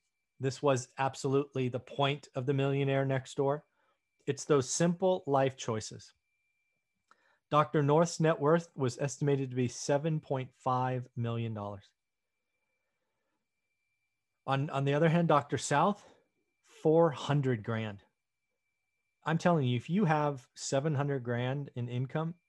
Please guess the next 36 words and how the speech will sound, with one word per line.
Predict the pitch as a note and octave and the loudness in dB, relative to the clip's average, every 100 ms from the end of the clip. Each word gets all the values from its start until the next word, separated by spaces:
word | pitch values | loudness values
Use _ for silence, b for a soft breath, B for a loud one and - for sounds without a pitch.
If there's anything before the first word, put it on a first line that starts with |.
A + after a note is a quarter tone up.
| _ _ _ _ _ _ _ _ _ _ | _ _ _ _ _ _ _ _ _ _
if | - | -4
your | D3 F3 | 2 4
net | F3+ D3 | 4 2
worth | D3 D3+ | 0 0
is | C3+ | -2
only | C#3+ C3 | -2 -2
four | - C#3+ | -2 0
hundred | C3 D3 A#2+ | 2 0 -2
grand, | A#2+ C3+ D#3+ D3+ _ _ _ _ _ | -2 -2 -4 -6 _ _ _ _ _
you | C3 C#3+ | -2 0
have | B2 | 0
a | |
spending | - - C3 C3 A#2+ | -8 -4 -2 0 -2
problem, | G2+ A2+ G2+ G#2+ | -4 -6 -6 -8
not | A#2 A#2+ | -6 -6
an | A#2 | -6
income | A#2+ A#2+ - A2 | -6 -6 -6 -12
problem. | G#2 G#2 G#2+ A2 _ _ _ _ _ _ _ _ _ _ _ - | -12 -16 -16 -18 _ _ _ _ _ _ _ _ _ _ _ -4
And | D#3 | 0
again, | D#3 F#3 D#3+ | 4 6 6
this | F3+ G#3+ | 2 4
might, | F#3+ F3+ - | 2 2 -4
this | E3 G3+ | -2 0
might | F#3+ F3 | 0 2
be | F3 E3+ E3+ | 2 2 2
out | C3+ D3 - | 0 0 2
there, | E3+ F3+ F#3+ _ _ _ _ _ | 2 2 -4 _ _ _ _ _
but | C#3 | -2
that | D#3 D#3 | 0 2
is | C#3+ | 0
so | - D#3 | 0 0
true | D3+ - D3+ C#3+ | 0 0 2 4
of | A#2 | 2
so | - C3 | -2 -2
many | C3 B2+ | -2 -2
Americans. | A#2 A#2 A#2+ B2 B2 - | -4 -6 -8 -10 -16 -16